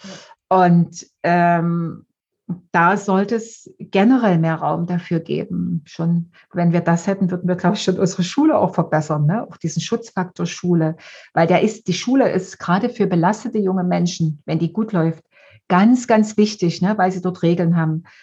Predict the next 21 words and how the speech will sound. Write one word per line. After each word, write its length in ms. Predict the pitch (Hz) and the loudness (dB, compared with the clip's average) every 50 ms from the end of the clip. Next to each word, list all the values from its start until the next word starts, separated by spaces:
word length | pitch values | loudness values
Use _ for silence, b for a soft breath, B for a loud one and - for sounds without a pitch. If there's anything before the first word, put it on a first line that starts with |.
| b b b b b _ | b b b b b _
weil 200 | 175 180 180 185 | 2 4 4 4
sie 140 | 180 190 180 | 2 0 -2
dort 160 | 185 180 185 | -2 -2 -4
Struktur 760 | - - - - 190 175 - - - - - 196 175 170 170 | -6 -8 -6 -4 -4 -4 -4 -8 -12 -4 0 0 2 2 2
haben, 380 | 160 170 165 170 170 170 170 - | 0 0 0 0 0 -2 -2 -4
klare 420 | - 180 175 175 180 180 185 - | -2 0 2 2 2 2 0 0
Abläufe, 760 | - 180 175 - 175 160 160 160 165 165 165 - 160 156 151 - b b b b b b b b b b - | 0 -2 -2 -2 -2 -2 0 0 0 -2 -2 -2 -4 -4 -6 -6 b b b b b b b b b b 0
weil 160 | 180 180 180 | 2 2 2
sie 100 | 180 180 | 2 0
dort 160 | 185 180 185 | -4 -2 -2
eine 120 | 190 180 180 | -2 -2 0
Gemeinschaft 720 | 180 170 165 165 175 196 185 - 185 170 170 - - - | 0 0 0 0 0 0 -2 -2 -2 -4 -4 -6 -6 -4
erleben, 520 | - 165 165 165 165 170 170 160 151 151 147 - | -2 0 0 2 0 0 -2 -2 -4 -4 -4 -4
wenn 120 | 90 - | -4 -4
alles 300 | - 165 175 180 180 - | -2 -2 -2 -2 -2 -4
gut 220 | - 196 190 - | -6 -6 -4 -2
läuft. 420 | 170 151 165 160 147 - _ - - | -2 -2 -2 -4 -8 -12 _ -10 -6
Habe 160 | 175 175 180 | -6 -4 -4
ich 80 | 175 - | -4 -4
schon 140 | 190 175 | -4 -4
viele 540 | - - - - 214 220 214 220 214 208 214 | -4 -6 -4 -2 0 2 2 2 0 0 -4